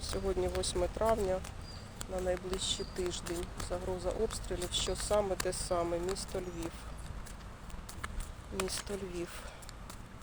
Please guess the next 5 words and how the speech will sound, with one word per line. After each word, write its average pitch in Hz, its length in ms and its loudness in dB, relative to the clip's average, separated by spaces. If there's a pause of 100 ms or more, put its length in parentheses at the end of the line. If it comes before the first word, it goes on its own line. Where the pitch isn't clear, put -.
(3750)
Місто 190 300 -4
Львів. 180 280 -4 (1500)
Е, 190 200 4
також 240 340 10
захист 196 500 6